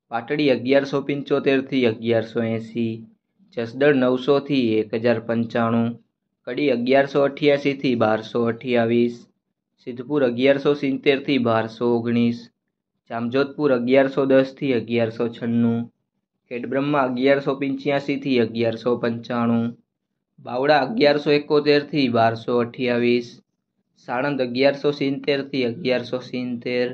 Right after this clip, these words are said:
રાપર અગિયારસો બેતાલીસથી અગિયારસો પંચોતેર, દહેગામ અગિયારસો સત્યાસીથી બારસો દસ, રખિયાલ અગિયારસો એંસીથી બારસો પાંચ,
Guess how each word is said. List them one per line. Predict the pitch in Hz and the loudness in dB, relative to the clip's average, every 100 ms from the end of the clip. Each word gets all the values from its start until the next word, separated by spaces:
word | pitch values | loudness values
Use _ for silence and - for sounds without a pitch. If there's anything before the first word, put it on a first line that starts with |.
| - _ _ _ _ _ _ 131 | -10 _ _ _ _ _ _ -8
રાપર | 123 120 160 139 | -4 -2 0 0
અગિયારસો | 120 127 139 - 143 | 0 2 2 0 -2
બેતાલીસથી | 139 143 151 147 147 147 - 135 | -2 0 2 4 2 0 -2 0
અગિયારસો | 117 117 127 120 131 120 | 0 2 2 2 -2 -4
પંચોતેર, | 127 123 120 127 127 123 123 123 _ _ _ _ _ _ _ _ | -4 -6 -4 -4 -2 -2 -2 -6 _ _ _ _ _ _ _ _
દહેગામ | 123 135 135 147 147 | -10 -6 -2 0 2
અગિયારસો | 131 127 135 143 147 | 0 4 4 4 0
સત્યાસીથી | 143 139 - 143 143 143 135 143 120 | 0 -4 -6 -6 -6 -6 -4 0 2
બારસો | 110 110 113 123 | 2 2 -2 -4
દસ, | 120 120 120 123 - _ _ _ _ _ _ | 0 2 0 -2 -18 _ _ _ _ _ _
રખિયાલ | 120 120 - 143 156 131 | -14 -12 -2 2 4 2
અગિયારસો | 127 139 143 151 | 2 4 4 2
એંસીથી | 147 143 151 143 147 131 | 0 0 0 0 0 2
બારસો | 113 113 113 - 120 120 | 4 2 0 -6 -6 -4
પાંચ, | 117 117 117 | -2 -2 -4